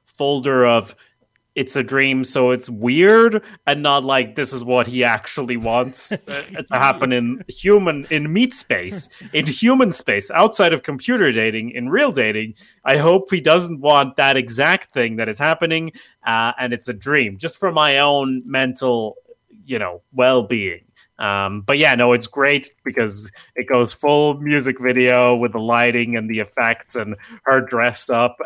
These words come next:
Speaker 1: as, uh, an eighties person. And then they're both dressed up and they're doing the, like we were talking about the sex fighting just last week. This is some
Speaker 2: Yes.
Speaker 1: serious sex fighting going on,
Speaker 2: Yes.
Speaker 1: uh, with the pouring of the beers and the three screens and the, of the transitions. Uh, everything is very eighties.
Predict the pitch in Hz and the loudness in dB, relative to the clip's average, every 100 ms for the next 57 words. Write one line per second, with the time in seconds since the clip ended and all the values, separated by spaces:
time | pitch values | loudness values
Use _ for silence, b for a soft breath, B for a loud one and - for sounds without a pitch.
0 | 113 110 107 110 107 - - - 107 104 | -4 -2 0 -2 -6 -8 -10 -8 -4 -2
1 | 104 104 104 123 127 135 127 117 120 - | -2 -2 -2 -4 -4 -4 -4 -4 -6 -6
2 | - 110 104 123 147 - B 117 117 117 | -4 -4 -4 -6 -8 -14 B -4 -2 0
3 | 117 113 117 135 - - 127 127 - 143 | 0 0 2 0 0 -4 -2 -2 0 0
4 | - 117 110 123 135 131 127 B B 143 | 0 -4 -4 -2 -2 -2 -6 B B -2
5 | 143 185 202 180 208 - 185 151 139 131 | 2 4 4 6 4 4 2 2 0 -2
6 | - 156 - - 151 151 156 147 151 170 | -2 -2 -2 0 2 2 -2 -6 -4 2
7 | 165 160 147 185 - 123 135 147 135 117 | 2 2 0 -2 -2 -2 0 0 -4 -4
8 | - 214 175 123 - 170 165 - 151 123 | 2 4 4 2 0 0 0 -2 0 0
9 | 110 110 120 110 110 160 165 98 95 - | -2 -6 -6 -4 0 2 2 0 -8 -20
10 | _ - 117 120 120 113 - 131 156 143 | _ -2 2 2 -2 -8 -6 -2 0 -2
11 | 110 101 120 165 190 123 107 98 127 156 | -8 -6 0 2 2 0 -10 -12 -8 -8
12 | 175 - - 147 202 214 143 120 107 - | -6 -8 -6 -4 -2 -4 -4 -4 -4 -6
13 | B 127 127 139 170 156 135 190 240 247 | B -8 -6 -2 0 2 2 0 0 0
14 | 233 170 147 127 131 175 220 165 127 110 | 0 0 4 6 6 4 2 2 -2 -4
15 | 104 160 202 175 147 156 131 107 98 | 0 4 4 2 2 0 0 -2 -6